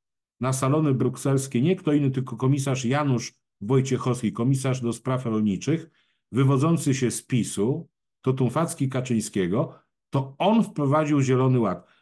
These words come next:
E, jak pamiętacie, państwo, mówiłem o tym, e, w jednym z materiałów, e, nie chciał powiedzieć, kto był, jest autorem tego Zielonego Ładu z imienia, nazwiska i funkcji, którą pełnił. Mm, ja postawiłem taką tezę, że,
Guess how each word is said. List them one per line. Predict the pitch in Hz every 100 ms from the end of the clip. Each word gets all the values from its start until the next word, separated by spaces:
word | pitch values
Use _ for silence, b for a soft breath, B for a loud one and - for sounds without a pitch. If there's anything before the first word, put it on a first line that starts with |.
| _ 98
E, | 110 107 107 - _ _ _
jak | 135 143 135
pamiętacie, | 151 143 139 175 160
państwo, | 139 147 143
mówiłem | 143 151 143
o |
tym, | 135 135 131
e, | 127 123 120
w |
jednym | 131 139
z | 117
materiałów, | 123 127 117 147 151 139 B B _
e, | 95 107
nie | 156 190 196
chciał | - 165 135
powiedzieć, | 135 151 143 139 131 - _ _
kto | - - - 143 135 135 135 -
był, | 104 101 127 117 117 92
jest | 98 107 104 -
autorem | - 131 131 151 143 120 107
tego | 104 104
Zielonego | 104 104 101 95 104
Ładu | 120 127 135 135 B B
z | 107 147
imienia, | 196 196 175 156 139
nazwiska | 185 226 160 135 110 - 127 127
i | 147
funkcji, | 135 131 123 143
którą | 135 127 135 135
pełnił. | 156 104 87 - _ _ _ _ _ _ 117
Mm, | 123 131
ja | 160 196
postawiłem | 190 170 170 180
taką | 165 151 143
tezę, | 156 156 151 147
że, | 135 131 131